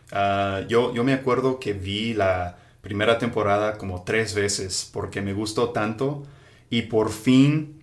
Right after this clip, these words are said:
salieron con una segunda temporada, una tercera y ahora tienen una cuarta en Netflix. Y pues, e-, es, es una serie muy buena, tiene una calidad muy alta y pues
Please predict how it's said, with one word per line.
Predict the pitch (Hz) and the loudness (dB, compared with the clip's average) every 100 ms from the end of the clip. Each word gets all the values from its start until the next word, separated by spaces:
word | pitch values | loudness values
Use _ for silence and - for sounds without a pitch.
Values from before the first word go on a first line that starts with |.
| - | -20
salieron | - 117 104 110 131 131 | 2 4 6 4 4 4
con | 113 104 101 101 101 104 | 2 0 0 -2 -4 -4
una | 104 | -4
segunda | - 101 131 139 | -4 0 2 2
temporada, | 139 127 120 120 120 120 | 0 0 0 2 2 0
una | 110 98 - | -2 -4 -8
tercera | - 107 98 95 123 123 139 147 - | -10 -6 -4 -2 2 2 2 0 0
y | 101 | 0
ahora | 110 131 135 135 117 | 2 4 2 0 -2
tienen | 117 117 | -4 -4
una | 117 95 | -4 -6
cuarta | - 123 127 - 107 - - | -2 0 0 0 -10 -12 -14
en | 104 | -2
Netflix. | 113 117 98 92 - - - - - - - - - | 0 0 -4 -6 -8 -10 -18 -20 -20 -20 -20 -20 -6
Y | 135 120 117 110 107 107 | -2 0 -2 -2 -4 -4
pues, | 110 113 104 - - - - _ _ _ - - | 0 0 0 -2 -2 -6 -10 _ _ _ -20 -10
e-, | 113 113 107 107 | -6 -6 -6 -12
es, | 107 107 98 90 - - - | -10 -6 -6 -8 -14 -20 -18
es | - 107 101 | -8 -6 -4
una | 117 120 | -2 0
serie | 123 120 | 2 2
muy | 117 104 | 2 0
buena, | 101 123 135 131 | 0 2 0 0
tiene | 113 110 | -4 -6
una | 110 101 | -4 -6
calidad | - 98 98 98 101 101 | -4 -2 0 2 0 0
muy | 98 98 | -4 0
alta | 95 117 - 139 147 - - - _ - - | 2 0 0 -2 -2 -6 -20 -20 _ -12 -10
y | 104 104 101 | -10 -6 -6
pues | 98 104 101 - - - | -2 0 0 -2 -4 -10